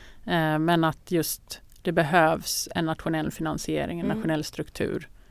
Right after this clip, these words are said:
Speaker 2: Och, och det är intressant, skillnaden där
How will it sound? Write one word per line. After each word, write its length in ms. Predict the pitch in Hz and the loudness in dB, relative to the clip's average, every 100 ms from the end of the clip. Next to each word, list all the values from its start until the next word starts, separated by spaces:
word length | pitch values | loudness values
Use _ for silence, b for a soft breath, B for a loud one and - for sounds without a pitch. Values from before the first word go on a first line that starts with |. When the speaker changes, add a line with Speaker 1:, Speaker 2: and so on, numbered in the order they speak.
| B B B B | B B B B
Speaker 2:
Och, 280 | - 240 | -2 0
och 120 | 247 226 | 0 0
det 180 | 254 247 | 2 2
är 100 | 247 | 2
intressant, 1120 | 240 240 - 233 233 - - 220 196 233 233 | 0 -2 -6 -4 0 2 4 4 4 2 -4
skillnaden 600 | - 254 254 254 208 196 | -4 0 2 2 0 0
där 360 | 196 196 214 | -2 -2 -4